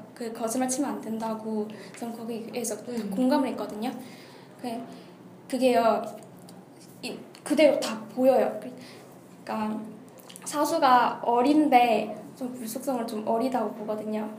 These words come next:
Speaker 1: 마음은 약하고 어리지만, 어린 아이지만 커버렸어. 커버려가지고 세상이 보이는 거야. 근데 나는 어려. 근데 그게 그대로 보여. 근데 나는 나를 지켜야 돼. 어리니까. 상처를 받으니까.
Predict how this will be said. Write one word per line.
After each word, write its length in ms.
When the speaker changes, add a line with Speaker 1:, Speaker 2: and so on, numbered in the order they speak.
Speaker 1:
마음은 420
약하고 840
어리지만, 840
어린 300
아이지만 680
커버렸어. 680
커버려가지고 960
세상이 460
보이는 380
거야. 200
근데 220
나는 300
어려. 440
근데 160
그게 320
그대로 400
보여. 400
근데 200
나는 280
나를 240
지켜야 420
돼. 240
어리니까. 640
상처를 460
받으니까. 680